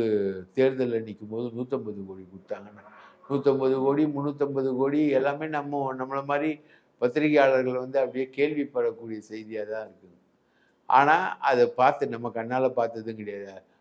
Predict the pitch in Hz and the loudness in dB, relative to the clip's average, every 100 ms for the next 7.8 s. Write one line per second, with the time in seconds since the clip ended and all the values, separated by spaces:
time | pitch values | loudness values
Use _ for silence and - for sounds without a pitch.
0 | _ 95 107 120 127 160 139 135 139 131 | _ -6 0 2 4 4 4 4 -4 -2
1 | 127 120 117 107 101 104 120 123 120 123 | -2 -2 -4 -6 -6 -6 -4 -2 -2 -2
2 | 127 147 131 127 123 110 113 113 107 110 | -4 -6 -2 0 0 0 -6 -8 -12 -20
3 | 104 101 101 98 117 113 87 85 85 _ | -20 -20 -20 -16 -16 -16 -20 -20 _ _
4 | _ _ _ _ _ _ _ _ 113 135 | _ _ _ _ _ _ _ _ 2 6
5 | 143 139 139 151 147 143 139 135 131 135 | 6 6 4 2 4 4 4 2 2 -2
6 | 135 131 131 135 127 131 131 123 123 123 | -2 0 0 0 -2 -6 -6 -8 -4 -2
7 | 131 131 117 123 120 - 117 | -2 -2 -4 -4 -8 -4 -4